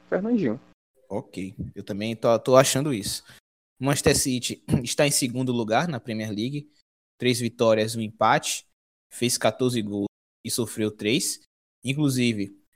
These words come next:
Speaker 2: dos times que estão invictos na Premier League, só o Liverpool, Manchester City e o Leicester, que são os três primeiros colocados. Um ataque avassalador, vai continuar sempre assim o Manchester City. Gabriel Jesus, como vocês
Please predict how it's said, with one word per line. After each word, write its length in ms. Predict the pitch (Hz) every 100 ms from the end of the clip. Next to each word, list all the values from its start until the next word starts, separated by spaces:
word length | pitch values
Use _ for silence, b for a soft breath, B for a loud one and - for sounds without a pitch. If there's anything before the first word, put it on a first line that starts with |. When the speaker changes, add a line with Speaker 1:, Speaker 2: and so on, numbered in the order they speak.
| _
Speaker 2:
dos 160 | 120 127
times 220 | 147 151
que 80 | 175
estão 160 | -
invictos 320 | 151 127 127 131
na 100 | 123
Premier 240 | 123 120
League, 240 | 110 104
só 560 | 101 - 131 131 120 113
o 120 | 113
Liverpool, 420 | 113 120 123 120
Manchester 280 | 110 110 113
City 220 | - 104
e 40 | 127
o 40 |
Leicester, 320 | 104 104 -
que 80 | 156
são 80 | 110
os 80 | 110
três 160 | 107
primeiros 320 | - 104 101 -
colocados. 600 | 101 98 - 107 143 - _ _ _ _ _
Um 100 | 160
ataque 400 | 175 170 156 139
avassalador, 840 | 151 135 131 131 117 107 135 - -
vai 180 | 113 131
continuar 480 | 135 123 120 117 117
sempre 840 | - - - - - - - 160
assim 320 | 135 - - 113
o 40 |
Manchester 300 | 107 - 104
City. 400 | - 101 131 - b b _ _ _
Gabriel 280 | 151 160 160
Jesus, 240 | 156 147
como 140 | 139 139
vocês 580 | 139 147 135 131 -